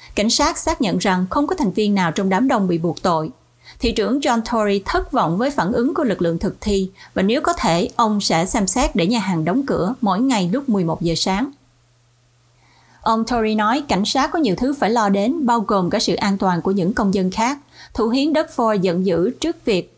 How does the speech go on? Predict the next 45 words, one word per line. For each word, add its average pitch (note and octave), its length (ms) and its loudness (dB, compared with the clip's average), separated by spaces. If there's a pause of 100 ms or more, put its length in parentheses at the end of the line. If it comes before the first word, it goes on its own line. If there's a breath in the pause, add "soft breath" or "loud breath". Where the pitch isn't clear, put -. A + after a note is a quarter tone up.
(120)
Scully G#3+ 540 0
phớt E4 280 -2
lờ G3+ 260 2
các D4 180 -2
biện F3+ 160 0
pháp D4 240 -2
khóa D4 180 0
cửa F#3 320 -2
của A#3 60 0
tỉnh F3+ 280 -2
sau B3 180 0
khi G3+ 160 -2
ông F#3+ 280 -2
tỏ F3 200 2
ra A3 260 0
thông B3 200 -2
cảm E3+ 260 0
với C4+ 100 -2
chủ F#3 180 -2
doanh G#3+ 160 0
nghiệp F3+ 220 0
nhỏ E3+ 200 0
này G#3+ 240 2
hôm F3+ 180 0
thứ A3+ 120 -2
Ba. F#3+ 320 2 (560 soft breath)
Một C4+ 160 0
số F#4 100 0
lượng A#3+ 200 0
lớn C4 320 0
các F#4+ 140 -2
quan C4 180 0
chức E4 220 -4
đã A#3 80 0
được G#3 220 0
triển G#3+ 220 0
khai A#3 260 0
trong G#3 160 -2
những A#3 180 2
tuần G#3+ 180 0
gần F3+ 240 0
đây G3 240 2
để F3+ 240 0
trấn A3+ 180 0
áp C4+ 220 0